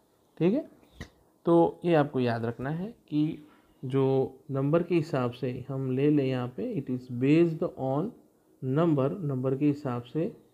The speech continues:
जो organism है वो दो type के होते हैं, multicellular and unicellular, ठीक है।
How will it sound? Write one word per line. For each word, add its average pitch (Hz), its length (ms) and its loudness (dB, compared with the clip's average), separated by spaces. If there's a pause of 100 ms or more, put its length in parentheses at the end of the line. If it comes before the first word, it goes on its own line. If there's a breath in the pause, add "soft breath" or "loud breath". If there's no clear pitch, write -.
(260)
जो 131 140 -4
organism 127 600 -2
है 147 160 -2
वो 98 180 -4
दो 104 200 -4
type 131 300 -2
के 147 60 -2
होते 139 260 -2
हैं, 160 280 -4 (420 soft breath)
multicellular 123 920 -4 (380)
and 156 200 -4 (300)
unicellular, 113 680 -8 (240)
ठीक 185 160 0
है। 294 160 -8